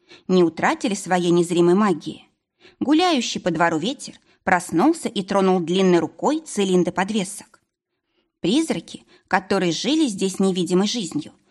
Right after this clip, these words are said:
вдруг начали обретать очертания и краски. Прекрасная жена могущественного защитника крепости нежилась в горячей воде, глядя, как с неба медленно опускается снег, и слушая мелодию ветряных колокольчиков.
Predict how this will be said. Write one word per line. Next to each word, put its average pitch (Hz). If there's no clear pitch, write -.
вдруг 165
начали 185
обретать 190
очертания 165
и 180
краски. -
Прекрасная 311
жена 175
могущественного 190
защитника 185
крепости -
нежилась 185
в 170
горячей 175
воде, 269
глядя, 208
как -
с -
неба 240
медленно 180
опускается 180
снег, -
и 196
слушая 190
мелодию 165
ветряных 170
колокольчиков. -